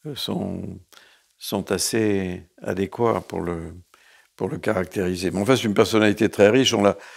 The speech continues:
on l'a défini, c'est difficile de définir, euh, une, euh, une, une personne comme Tommaso,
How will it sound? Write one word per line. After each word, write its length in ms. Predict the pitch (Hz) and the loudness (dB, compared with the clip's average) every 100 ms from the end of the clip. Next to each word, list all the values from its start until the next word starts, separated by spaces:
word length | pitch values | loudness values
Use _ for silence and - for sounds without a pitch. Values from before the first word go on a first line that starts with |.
| - - - | -20 -20 -10
on 80 | - | 0
l'a 120 | 104 | 0
défini, 760 | 98 101 104 104 98 95 90 _ | 2 0 0 0 2 0 -2 _
c'est 140 | - | -4
difficile 460 | 104 104 110 131 104 | 0 0 4 4 4
de 100 | 98 | 2
définir, 680 | 95 95 101 101 95 90 85 | 0 -2 -2 -2 0 -2 -2
euh, 100 | 90 90 _ - - _ _ | -6 -8 _ -20 -20 _ _
une, 440 | - 95 90 90 | -6 -4 -2 -2
euh, 320 | 90 90 90 - | -2 -2 -4 -6
une, 240 | 98 92 85 _ _ _ - - | -6 -8 -10 _ _ _ -20 -8
une 220 | 104 98 | -6 0
personne 480 | 101 - 110 98 92 | 0 2 2 2 2
comme 480 | 92 90 87 90 82 | -2 -2 -2 -6 -6
Tommaso, 720 | 92 87 87 92 113 123 | -6 -2 0 0 0 -2